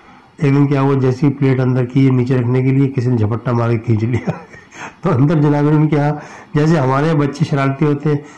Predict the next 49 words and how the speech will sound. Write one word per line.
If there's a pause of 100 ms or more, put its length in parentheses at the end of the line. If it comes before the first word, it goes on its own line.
(200)
किसी
अपनी
पसंदीदा
चीज़
को
देख
के
एकदम
वो
झपटते
हैं
ना, (380)
ऐसे
उनके
भी
बच्चे
थे। (540)
तो
उन्होंने
किसी
बच्चे
से
बर्दाश्त
नहीं,
उसने
नीचे
रखने
से
पहले (380)
कि
"नीचे
रखेंगे
कोई
और
ले
लेगा, (400)
हम,
कम
से
कम
मेरे
हाथ
में
तो
आई
कुछ", (420)
उसने
फ़ौरन
प्लेट